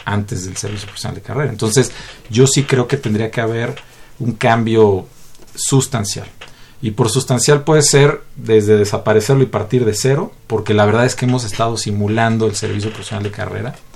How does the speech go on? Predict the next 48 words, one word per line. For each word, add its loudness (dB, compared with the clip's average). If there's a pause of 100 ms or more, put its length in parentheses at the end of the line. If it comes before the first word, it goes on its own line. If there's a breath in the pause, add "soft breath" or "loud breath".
(140)
en -4
la -2
Administración -4
Pública -4
Federal, -2 (280 loud breath)
no 8
así 2
en 6
otros 0
organismos, 2
ojo, -4
y -2
allí -2
sí -2
enfatizo, -4 (460 loud breath)
porque 0
ha 2
demostrado 2
su -6
solidez, 0
tan 0
es 2
así 0
es -2
que -2
no -2
se -6
tocó. -4 (720 soft breath)
Hubo 6
instituciones 2
que -4
en -4
su -2
momento 2 (300 loud breath)
se 2
iban 6
a 4
meter 0
al -2
servicio -2
profesional 0
de -4
carrera, 4
ya 4
les 0
refería 0
Fernando, 0
Rafael, -4